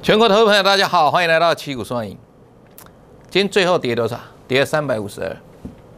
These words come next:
不是收最低啊，还要留下影线。啊，早上有跟大家分享，我说升息三嘛，其实这件事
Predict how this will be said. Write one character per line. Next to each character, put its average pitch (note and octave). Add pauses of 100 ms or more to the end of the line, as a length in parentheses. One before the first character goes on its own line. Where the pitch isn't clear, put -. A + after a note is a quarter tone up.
(960)
不 G3+
是 A#3
收 A3
最 G#3+
低 F3
啊， C3+ (1200)
还 E3
要 G#3+
留 E3+
下 F3
影 -
线。 - (1300)
啊， D#3
早 D3+
上 A3
有 -
跟 E3
大 D#3
家 D#3
分 C#3+
享， - (260)
我 -
说 E3+ (1080)
升 C4+
息 E3
三 F3+
嘛， D#3+ (1160)
其 -
实 E3+
这 G#3
件 F#3
事 A#2+